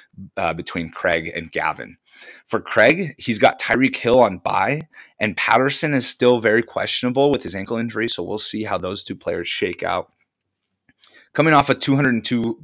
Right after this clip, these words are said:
point performance, he just needs to keep the momentum. Cooks will slot in for Tyreek, and we'll see what ends up happening with the rest of his roster. I did notice that I, I think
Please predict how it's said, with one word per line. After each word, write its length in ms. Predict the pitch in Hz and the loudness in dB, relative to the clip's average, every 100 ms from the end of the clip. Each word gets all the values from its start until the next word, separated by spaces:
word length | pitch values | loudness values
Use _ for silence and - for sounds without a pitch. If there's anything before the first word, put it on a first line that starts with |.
| - | -6
point 260 | 123 117 - | -4 -4 -6
performance, 640 | - - 120 123 120 - - - _ | -16 -4 -2 0 -2 -6 -12 -20 _
he 100 | - | -4
just 160 | 135 131 | -2 0
needs 140 | 135 | 0
to 80 | 104 | 0
keep 220 | - 104 | -4 -6
the 80 | 101 | -4
momentum. 640 | 92 90 87 87 92 90 92 - | -6 -4 -6 -4 -6 -6 -8 0
Cooks 320 | 135 131 - | 0 0 -2
will 100 | 117 | -2
slot 380 | - 104 101 98 | 0 4 4 4
in 160 | 98 | -2
for 160 | - 90 | -6 -8
Tyreek, 640 | - 92 80 87 80 - _ - - _ - | -2 -2 -2 -8 -10 -14 _ -20 -20 _ 0
and 480 | 104 98 92 90 95 | 2 2 0 -2 -6
we'll 200 | 92 101 | -4 -4
see 420 | - - 113 110 | 0 0 0 0
what 220 | 107 101 98 | 0 0 0
ends 180 | 95 | 0
up 100 | 87 | -4
happening 380 | - 95 90 87 | -6 -8 -8 -12
with 140 | 87 80 | -12 -10
the 60 | |
rest 180 | 78 - | -10 -10
of 60 | - | -12
his 160 | 73 | -8
roster. 400 | 78 73 - 73 - - - - | -6 -6 -6 -10 -12 -20 -6 -4
I 140 | 127 _ _ | -4 _ _
did 140 | - 226 | 6 6
notice 440 | 220 170 208 - | 6 6 6 4
that 140 | 127 | 4
I, 200 | 113 107 - _ | 4 2 -4 _
I 100 | 117 - _ _ | -10 -10 _ _
think 420 | - 170 269 | -2 0 2